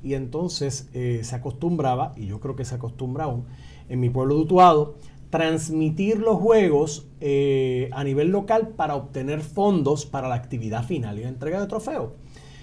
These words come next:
Para ese partido, eh, las personas profesionales que narraban los juegos, pues ese día no pudieron.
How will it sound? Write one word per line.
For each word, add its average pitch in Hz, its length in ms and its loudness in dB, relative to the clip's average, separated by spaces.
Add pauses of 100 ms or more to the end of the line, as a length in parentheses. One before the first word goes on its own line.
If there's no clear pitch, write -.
(300)
Para 143 180 8
ese 156 160 4
partido, 220 760 4
eh, 139 360 0
las 147 140 -2
personas 156 440 -2 (160)
profesionales 160 1400 2
que 131 140 -6
narraban 131 460 -2
los 170 120 0
juegos, 180 640 2
pues 123 200 -8
ese 185 200 -8
día 240 160 -6
no 156 120 -6
pudieron. 117 360 -6